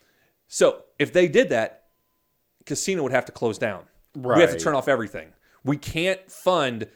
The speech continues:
Speaker 1: who, everyone who just bet.
Speaker 2: Right.
Speaker 1: We're kind of in trouble, actually. <laughs> We're,
Speaker 2: Right.
Speaker 1: we're, we're gonna be taking loans out. Now, the problem is they only just made,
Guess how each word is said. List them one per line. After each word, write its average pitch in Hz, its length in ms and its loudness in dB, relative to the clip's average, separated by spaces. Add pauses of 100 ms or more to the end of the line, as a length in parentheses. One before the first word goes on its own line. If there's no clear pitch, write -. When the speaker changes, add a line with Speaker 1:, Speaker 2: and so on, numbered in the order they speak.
Speaker 1:
who, - 320 0
everyone 143 340 4
who 135 80 -6
just 117 280 -8
bet. 92 360 -8 (140)
Speaker 2:
Right. 110 560 -2
Speaker 1:
We're 131 140 4
kind 156 260 2
of 147 60 0
in 139 100 -2
trouble, 127 380 -2
actually. 113 440 -4
<laughs> 160 140 2
We're, 123 140 -8
Speaker 2:
Right. 117 400 8
Speaker 1:
we're, 170 220 6 (120)
we're 175 140 6
gonna 190 80 6
be 170 100 -2
taking 165 380 2
loans 160 320 2
out. 92 260 -4 (260)
Now, 113 340 -6 (320)
the 139 60 -8
problem 233 340 0
is 131 140 -4
they 143 140 2
only 143 220 -2
just 120 220 -6
made, 113 540 -4